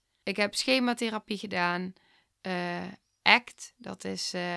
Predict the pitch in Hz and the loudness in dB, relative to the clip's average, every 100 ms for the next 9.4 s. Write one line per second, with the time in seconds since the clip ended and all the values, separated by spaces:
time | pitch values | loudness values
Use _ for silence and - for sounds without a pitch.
0 | - 185 - 190 - 190 196 - 202 185 | -4 -6 -6 -8 4 6 6 2 -6 -2
1 | 180 202 226 208 - 214 208 - 202 226 | -2 -2 -4 -4 -6 -8 -8 -8 -8 -8
2 | _ _ _ _ _ 196 202 220 - 196 | _ _ _ _ _ 2 4 2 -2 -8
3 | 196 180 170 180 - - _ - 180 196 | -6 -4 -6 -8 -14 -18 _ -4 0 0
4 | 196 208 190 175 180 180 180 160 - 185 | -2 -2 0 0 -2 -2 -8 -10 -12 -12
5 | - - - - - 175 - 165 165 - | -10 -12 -12 -10 -10 -8 -6 -4 -6 -8
6 | _ _ _ _ _ _ _ _ _ _ | _ _ _ _ _ _ _ _ _ _
7 | - 180 180 - 175 160 165 170 170 170 | -12 -8 -6 -6 -6 -6 -4 -4 -4 0
8 | 170 180 - _ _ _ - 180 - 180 | 0 0 -6 _ _ _ -6 -4 2 2
9 | 185 180 208 - | 6 6 6 -2